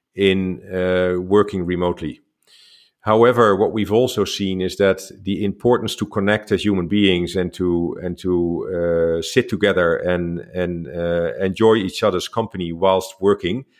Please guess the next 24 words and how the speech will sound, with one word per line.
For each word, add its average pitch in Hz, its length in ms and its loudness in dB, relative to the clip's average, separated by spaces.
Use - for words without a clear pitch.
but 104 120 0
also 120 240 2
whilst 98 340 2
playing, 92 420 2
to - 80 -12
be 85 120 0
honest, 85 400 -2
with 95 140 2
each 90 180 -4
other 92 260 4
in, 90 360 -2
in, 87 380 -6
in 85 420 -10
team, 101 420 -4
uh, 87 840 2
events 98 500 -2
or 85 80 -8
something 92 340 -4
like 82 160 0
that, 85 260 0
is 107 160 -4
super 143 300 2
important. 82 600 0
And 95 240 -2